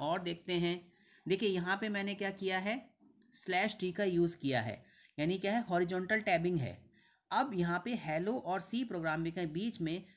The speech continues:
स्पेस आ जाएगा। वैसे तो नॉर्मल क्या होता है कि एक का स्पेस आता है,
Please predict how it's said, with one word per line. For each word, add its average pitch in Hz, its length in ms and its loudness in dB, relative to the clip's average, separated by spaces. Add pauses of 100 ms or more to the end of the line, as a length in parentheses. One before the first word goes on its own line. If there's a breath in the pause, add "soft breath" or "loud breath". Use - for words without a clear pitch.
(140 loud breath)
स्पेस 240 440 -2
आ 139 100 4
जाएगा। 101 340 -2
वैसे 147 260 0
तो 190 120 -6
नॉर्मल 185 380 0
क्या 196 160 0
होता 190 220 -4
है 196 100 -2
कि 196 120 -6 (120)
एक 175 140 -6
का 202 100 2
स्पेस 196 340 -4
आता 190 220 2
है, 190 200 2